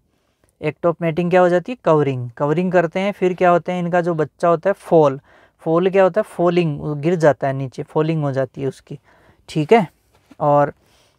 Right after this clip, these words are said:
यंग मेल क्या होती है इनकी, कॉल्ट, और फीमेल होती है फिल्ली। दो चार बार बोलेंगे तो ये सब चीज़ें याद हो जाएगी। ऊँट वाले तो ईजी है, ऊँट को मैया भी कहते हैं, इसकी घरवाली होती है सांड होती है, इनका ग्रुप होता है टोला,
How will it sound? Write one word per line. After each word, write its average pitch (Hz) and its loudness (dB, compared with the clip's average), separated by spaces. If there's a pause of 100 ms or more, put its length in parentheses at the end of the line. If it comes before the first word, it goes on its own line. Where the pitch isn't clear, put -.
(220)
यंग 156 0
मेल 180 2
क्या 185 4
होती 180 0
है 180 0
इनकी, 180 -4 (340)
कॉल्ट, 156 2 (400)
और 143 -8 (420)
फीमेल 165 0
होती 165 -2
है 277 -4
फिल्ली। 147 0 (440)
दो 151 -2
चार 151 2
बार 156 4
बोलेंगे 151 -2
तो 156 -4
ये 151 -2
सब 147 -4
चीज़ें 160 -6 (160)
याद 139 2
हो 135 -4
जाएगी। 131 -4
ऊँट 143 -10
वाले 147 0
तो 156 -2
ईजी 147 -2
है, 175 -2 (380)
ऊँट 156 -4
को 165 0
मैया 147 2
भी 151 0
कहते 156 -2
हैं, 185 -4 (340)
इसकी 151 -10
घरवाली 143 2
होती 151 0
है 156 0
सांड 143 -2
होती 160 0
है, 180 -4
इनका 147 -2
ग्रुप 143 -4
होता 151 0
है 147 0 (100)
टोला, 143 4